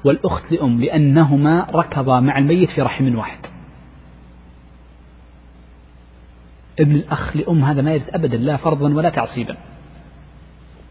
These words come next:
طيب الخال، الخال يا شيخ أبدًا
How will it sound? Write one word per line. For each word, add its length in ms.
طيب 180
الخال، 420
الخال 320
يا 40
شيخ 180
أبدًا 340